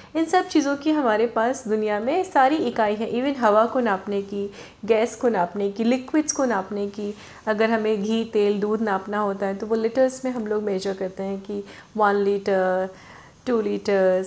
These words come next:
three liters and so on। So almost हमारे पास, अ, दुनिया में हर चीज़ को नापने की क्या होती हैं? यूनिट्स होती हैं, इकाई जिसको हिंदी में बोलते हैं, मेजरमेंट्स के तरीके होते हैं नापने के।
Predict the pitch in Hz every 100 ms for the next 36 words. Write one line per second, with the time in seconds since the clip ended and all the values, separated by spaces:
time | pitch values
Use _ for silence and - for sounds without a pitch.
0 | - 233 226 208 196 202 196 202 277 320
1 | 320 277 196 160 180 - - - - -
2 | 359 330 370 392 392 330 277 285 294 294
3 | 294 - 233 208 202 226 220 208 233 453
4 | - - - - 269 311 320 262 240 -
5 | 262 220 175 - 196 202 277 349 - -
6 | - _ _ - 247 233 247 240 247 269
7 | 302 427 - - _ _ 220 220 214 226
8 | - 254 240 262 302 320 254 - 214 214
9 | 254 240 240 269 262 240 233 240 240 220
10 | 214 226 262 349 - - - - 311 311
11 | 320 311 294 294 - 302 311 311 240 220
12 | - 226 196 - 220 226 175 - 175 196
13 | -